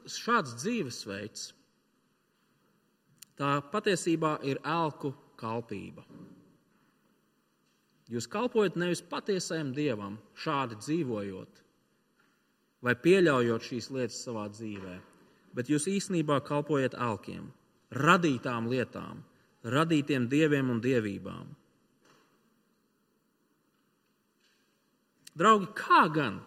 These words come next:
kāds, kurš ir jauns cilvēks, jauna identitāte, jauns valdnieks, jauns apsolījums, jauna dzīvība, kādēļ, lai gan viņš kalpot vēl kādam citam?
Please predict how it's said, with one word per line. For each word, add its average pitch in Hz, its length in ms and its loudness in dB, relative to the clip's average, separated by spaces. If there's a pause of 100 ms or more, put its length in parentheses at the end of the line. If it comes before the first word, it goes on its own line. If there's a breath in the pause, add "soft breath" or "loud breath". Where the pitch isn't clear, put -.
(140)
kāds, 277 440 2
kurš 185 300 4
ir 143 220 4
jauns 175 680 4 (100)
cilvēks, 110 840 -4 (440 soft breath)
jauna 202 520 0
identitāte, 202 960 -2 (300 loud breath)
jauns 214 500 2
valdnieks, 202 800 0
jauns 214 340 2
apsolījums, 214 680 2
jauna 202 360 4
dzīvība, 190 720 2 (420 loud breath)
kādēļ, 226 480 2
lai 208 180 2
gan 202 200 0
viņš 190 160 -2
kalpot 202 480 -2
vēl 175 160 0
kādam 180 320 -2
citam? - 480 -6